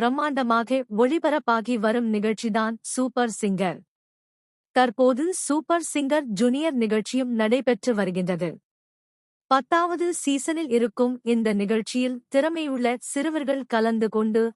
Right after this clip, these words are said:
தங்களது திறமையினை வெளிக்காட்டி வருகின்றனர். ஷூ குறித்த மேடையில் மழலையின் குரல் தற்போது நடுவர்களை மட்டுமின்றி பார்வையாளர்களையும் பிரமிப்பில் ஆழ்த்தியுள்ளது.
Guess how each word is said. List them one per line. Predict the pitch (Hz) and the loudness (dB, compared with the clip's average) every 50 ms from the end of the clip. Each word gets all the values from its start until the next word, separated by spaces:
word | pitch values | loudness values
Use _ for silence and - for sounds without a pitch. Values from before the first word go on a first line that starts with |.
| _ _ _ | _ _ _
தங்களது | 254 247 240 233 254 262 254 254 254 | 0 0 2 2 0 0 0 0 0
திறமையினை | - 254 247 254 262 269 269 262 262 254 294 254 | 0 0 0 0 0 0 0 0 -2 -2 -4 -4
வெளிக்காட்டி | 214 202 233 247 302 320 - 294 277 294 294 - 285 | -2 0 0 0 0 -2 -2 0 -2 0 0 -2 -2
வருகின்றனர். | 240 214 208 220 208 208 214 196 208 208 226 247 247 - | 0 0 0 2 2 0 0 0 0 0 -2 -2 -4 -2
ஷூ | - 349 381 | -2 -2 -2
குறித்த | - 285 262 247 247 - - 254 254 | -2 0 -2 -2 0 0 0 0 2
மேடையில் | 220 214 214 233 240 233 247 240 247 247 254 247 - _ - 202 | 2 2 2 2 2 2 2 2 2 0 0 -4 -8 _ -2 0
மழலையின் | 214 233 254 277 311 320 339 339 349 311 247 | 0 2 2 0 -2 -2 -2 -4 -4 -4 0
குரல் | - 240 226 240 247 262 240 | 0 2 2 2 0 -2 -2
தற்போது | - 226 214 208 - - 220 220 220 208 240 247 247 | -2 -2 -2 -2 0 0 0 2 2 2 0 0 0
நடுவர்களை | 220 214 220 226 233 277 277 302 269 254 247 240 233 | 0 0 0 2 0 0 -2 -2 0 0 0 0 0
மட்டுமின்றி | 202 196 190 - - 233 208 214 214 220 202 240 247 254 - _ _ - 247 | 0 -2 -2 -2 -2 -2 0 0 0 0 0 -2 -4 -4 -6 _ _ 0 2
பார்வையாளர்களையும் | 247 285 349 330 349 339 311 262 240 233 220 185 190 190 185 185 214 220 226 208 | 2 2 0 -2 -4 -2 -2 0 0 0 0 0 0 0 0 0 -2 -2 -4 -4
பிரமிப்பில் | - 240 254 277 330 370 - - 349 349 359 349 - - | -2 -2 -2 -2 -2 -4 -4 -2 -2 -2 -2 -4 -2 0
ஆழ்த்தியுள்ளது. | 220 226 240 233 - - 214 196 185 180 180 180 165 185 | 0 0 0 -2 -2 -4 -2 -2 0 0 -2 -2 -2 -4